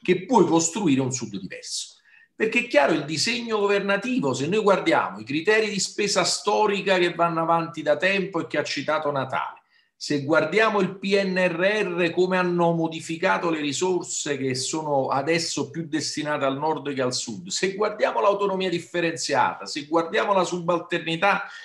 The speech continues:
della classe dirigente politica e non solo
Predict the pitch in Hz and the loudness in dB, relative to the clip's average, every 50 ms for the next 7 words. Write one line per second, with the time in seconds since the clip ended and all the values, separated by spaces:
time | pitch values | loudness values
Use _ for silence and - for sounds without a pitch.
0 | - - _ - - 151 151 147 143 175 196 190 190 - - 170 170 156 147 147 | -18 -18 _ -4 0 2 2 4 4 4 4 4 4 2 2 2 2 0 0 -4
1 | 143 131 139 175 185 170 165 - 151 - 127 147 147 160 190 196 190 - 185 160 | -4 -2 0 0 0 0 0 -2 -4 -2 -2 -4 -4 -2 -2 -2 -2 -2 -4 -4
2 | 139 147 143 143 143 143 143 139 - - - 196 190 156 135 123 117 107 - - | -2 -2 -2 -2 -2 -6 -8 -8 -6 -4 -2 0 2 2 2 2 0 -2 -4 -8